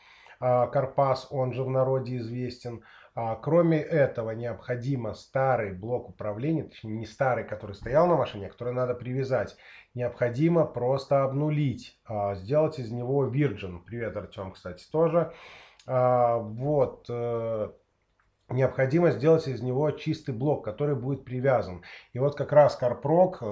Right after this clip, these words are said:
ну, не только CarProg, но, в общем-то, CarProg как из более бюджетных вариантов, а, программаторов, который мог это все сделать.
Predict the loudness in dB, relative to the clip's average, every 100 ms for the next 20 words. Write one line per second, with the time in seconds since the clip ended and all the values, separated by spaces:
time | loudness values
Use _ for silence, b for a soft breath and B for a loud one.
0 | -2 -2 -2 -2 -4 -4 0 0 2 -2
1 | -2 -2 0 0 0 -4 -6 -10 -8 -10
2 | -4 -2 -2 -2 -4 -4 -12 -8 -2 0
3 | -2 -4 -6 -4 -4 -8 -10 -4 0 0
4 | 0 -8 B B B B 2 2 0 -2
5 | -4 -4 -6 -4 0 2 4 4 2 -2
6 | -2 0 2 0 -2 -2 -4 -4 -4 -2
7 | -2 -8 -6 -6 -6 -8 -8 -2 -2 -4
8 | -12